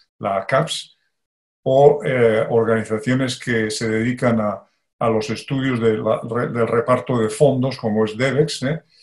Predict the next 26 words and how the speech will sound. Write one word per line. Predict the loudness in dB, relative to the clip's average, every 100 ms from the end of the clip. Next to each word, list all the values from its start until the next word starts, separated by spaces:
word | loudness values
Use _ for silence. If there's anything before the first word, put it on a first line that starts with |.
| _ -8
Y | -6 2
que | 2 2 0
también | 0 0 0 -2 -4 -6
de | 0 2
alguna | 2 2 0
forma | 0 0 2 2
nos | 2 0
ponen, | 0 2 0 -2 _ _ _ _ -4
eh, | 0 2 4 4 2
en | -2 0
aviso | 4 4 6 4
de | 4
lo | 2
que | 0
puede | 4 6 6
ser | 4 2
el | 2
trabajo | 4 4 4 0
humanitario | 0 0 0 2 2 2
en | -2
los | -4 -6
próximos | -8 -6 -4 -4 -6 -4
meses | -2 -2 -6 0
o | 2
años, | 4 2 -4 -10
que | -12